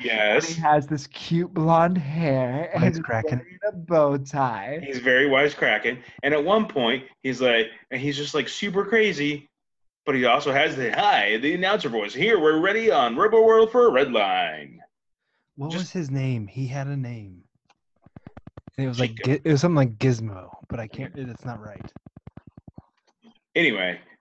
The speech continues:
Speaker 1: uh, and then the other commentator is the,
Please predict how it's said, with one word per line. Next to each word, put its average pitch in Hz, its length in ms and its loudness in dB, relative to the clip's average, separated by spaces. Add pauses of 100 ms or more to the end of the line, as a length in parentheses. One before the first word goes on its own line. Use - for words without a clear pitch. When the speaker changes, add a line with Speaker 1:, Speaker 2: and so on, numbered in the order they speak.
Speaker 1:
uh, 113 360 2
and 127 180 -2
then 143 280 4
the 127 160 2
other 135 160 2
commentator 113 760 0
is 98 600 -6
the, 92 580 -12